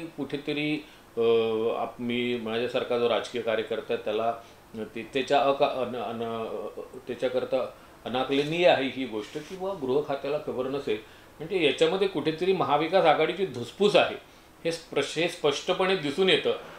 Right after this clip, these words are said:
आणि गृह खातं कोणाकडे हे सांगायची गरज नाही. आणि समजा गृह खात्याला या गोष्टीची माहिती नसेल किंवा पस्तीस पस्तीस आमदार महाराष्ट्रातून जात आहे,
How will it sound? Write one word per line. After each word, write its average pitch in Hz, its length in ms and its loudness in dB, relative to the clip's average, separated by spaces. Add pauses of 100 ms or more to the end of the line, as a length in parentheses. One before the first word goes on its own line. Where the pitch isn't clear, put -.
(140)
आणि 180 120 -2
गृह 170 320 6
खातं 185 200 6
कोणाकडे 185 460 4
हे 196 60 6
सांगायची 185 440 4
गरज 190 280 6
नाही. 147 120 -2 (560)
आणि 147 200 0
समजा 160 320 4
गृह 147 400 4
खात्याला 185 480 4
या 180 220 6
गोष्टीची 180 480 -4
माहिती 151 360 -4
नसेल 160 300 -6
किंवा 185 160 0
पस्तीस 156 400 -2
पस्तीस 156 360 -12
आमदार 143 300 0
महाराष्ट्रातून 135 600 -4
जात 113 300 2
आहे, 113 120 4